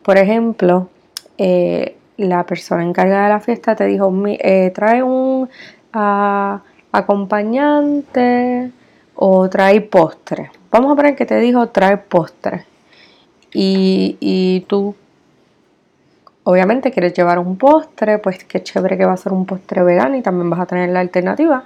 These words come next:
pero a la misma vez, al ser un postre, no es eso que te va a sustentar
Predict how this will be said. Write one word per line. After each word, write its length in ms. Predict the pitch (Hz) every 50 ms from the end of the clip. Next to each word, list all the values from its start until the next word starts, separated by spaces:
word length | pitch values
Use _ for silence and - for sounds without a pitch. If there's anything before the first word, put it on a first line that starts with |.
| - - - - - _
pero 180 | _ - 247 269
a 60 | 277
la 100 | 269 254
misma 340 | 240 233 226 220 226 240 247
vez, 320 | 262 269 285 285 285 - _ _ _ _ _ _ _ _
al 140 | 202 190
ser 220 | 190 - - 190 196
un 180 | 202 214 214
postre, 600 | 214 - - 277 302 311 302 - - 214 202 196
no 240 | 190 190 190 190 190
es 200 | 190 208 220 -
eso 200 | 240 233 233 233
que 100 | 208 208
te 80 | 196 202
va 120 | 196 196
a 20 | 190
sustentar 1160 | 190 214 196 - - - - 185 180 175 180 180 - 254 262 262 214 190 190 185 196 202 208